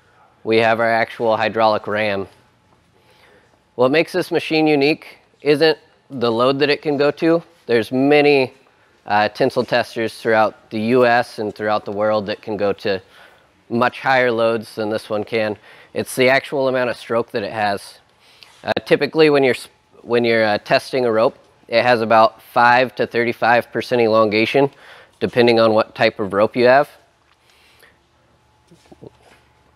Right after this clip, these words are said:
And with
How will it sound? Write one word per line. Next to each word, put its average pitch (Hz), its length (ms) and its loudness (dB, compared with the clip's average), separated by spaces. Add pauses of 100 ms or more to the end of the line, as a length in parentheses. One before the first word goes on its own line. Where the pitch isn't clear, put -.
(920)
And 113 400 2 (1160)
with - 580 0